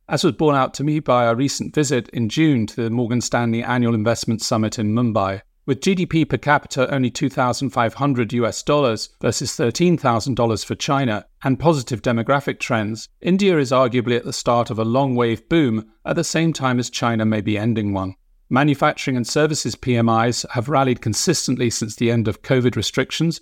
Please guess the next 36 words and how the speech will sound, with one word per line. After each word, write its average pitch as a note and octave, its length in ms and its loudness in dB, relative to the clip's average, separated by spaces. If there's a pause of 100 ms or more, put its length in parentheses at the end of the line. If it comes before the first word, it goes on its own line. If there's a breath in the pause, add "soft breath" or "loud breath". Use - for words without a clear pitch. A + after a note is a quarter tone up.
(140)
in D#3 140 0
contrast C#3+ 560 2
to C3 80 -6
the B2 100 0
rapid A2+ 380 0
fade B2 420 0
seen A2 240 0
in A2 140 2
China. A2 460 -2 (260)
Also, D3 360 2
real B2+ 280 2
estate A#2+ 420 -2
transaction D3 640 0
volumes B2 400 2
and A2 100 0
construction A2+ 600 0
have A2+ 160 -4
broken A#2 320 0
out G#2 220 -2
to - 80 -18
the A#2 100 2
upside. G#2+ 560 -2 (240)
Moreover, D#3 400 4
India's C3+ 400 0
ability B2+ 440 -2
to - 120 -6
leverage A#2+ 440 0
multipolar A#2 600 -2
world B2+ 260 2
dynamics G2+ 600 0
is - 160 -4
a C3+ 60 -4
significant A#2 640 -2
advantage. A#2 680 -2 (220)
Simply C3 380 0
put, D#3+ 340 4